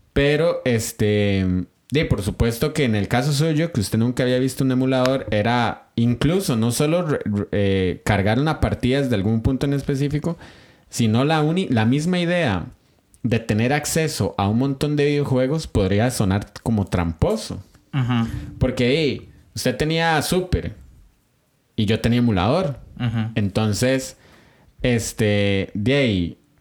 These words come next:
Speaker 1: obviamente usted, digamos, estaba en desventaja por el catálogo de juegos que podía tener.
Speaker 2: Mae, es que, eh, sí, mae, yo le digo, "Mae, ¿cuántos juegos tiene?" <laughs> Yo le preguntaba eso.
Speaker 1: Ajá, ajá.
Speaker 2: Mae, usted baja así con la flecha hacia abajo. Mae, era una vara.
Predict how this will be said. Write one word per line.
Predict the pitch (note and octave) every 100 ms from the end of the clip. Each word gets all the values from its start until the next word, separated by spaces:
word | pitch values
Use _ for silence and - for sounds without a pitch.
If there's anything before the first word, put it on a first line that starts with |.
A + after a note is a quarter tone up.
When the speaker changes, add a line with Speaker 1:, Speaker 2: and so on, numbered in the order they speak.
| -
Speaker 1:
obviamente | - A#2+ C3+ D3 C#3+ D#3+
usted, | - C3 C3
digamos, | A#2+ A#2 D3+ B2 G2 -
estaba | G#2 - A#2+ C3+
en | D#3+
desventaja | D#3 B2 G#2+ - A#2+ B2 D#3 C#3+
por | A#2
el | G#2
catálogo | G2+ - G#2+ A#2+ C3+
de | A#2+
juegos | A#2 A2+ C3+
que | -
podía | - F2 F#2
tener. | - A2+ D3+ B2+
Speaker 2:
Mae, | D#3 D3+ B2+ C#3
es | B2+
que, | F3+ F3 - -
eh, | D#3+
sí, | - D3+ B2
mae, | B2 A#2 A2+ -
yo | B2
le | C3
digo, | C3
"Mae, | D#3 D3
¿cuántos | D#3 D#3+
juegos | F3+ E3+ -
tiene?" | F3 B2+ G2 - - _ _ _ _ _ -
<laughs> | D3 E3
Yo | C#3 D3+
le | E3 A#2+ B2+
preguntaba | B2+ A#2+ B2 B2+ C#3 D3
eso. | G#2
Speaker 1:
Ajá, | F#2+ G#2 B2+ G#2+
ajá. | F#2+
Speaker 2:
Mae, | F3+ F#3
usted | B2+ - C#3
baja | E3 D3+ D#3+
así | D#3+
con | D#3+ G#2
la | G2+
flecha | B2 D3+
hacia | D#3
abajo. | D3 D3+ D3+ E3 - - - _ _
Mae, | F3
era | F3+
una | F#3 F3+
vara. | F#3 F#3 G3 F#3+ F3